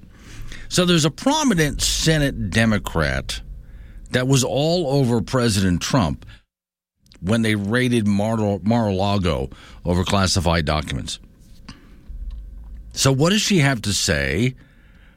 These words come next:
about President Biden? Well, she starts out okay.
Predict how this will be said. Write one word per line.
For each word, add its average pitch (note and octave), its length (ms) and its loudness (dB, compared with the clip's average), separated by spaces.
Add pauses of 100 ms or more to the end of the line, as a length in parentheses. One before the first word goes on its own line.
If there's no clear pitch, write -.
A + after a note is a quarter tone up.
(220)
about G2+ 280 0
President G2+ 480 2
Biden? E3 460 0 (100)
Well, D3 200 2
she F3+ 240 0
starts C4 580 0
out D#3+ 240 0
okay. G2+ 680 0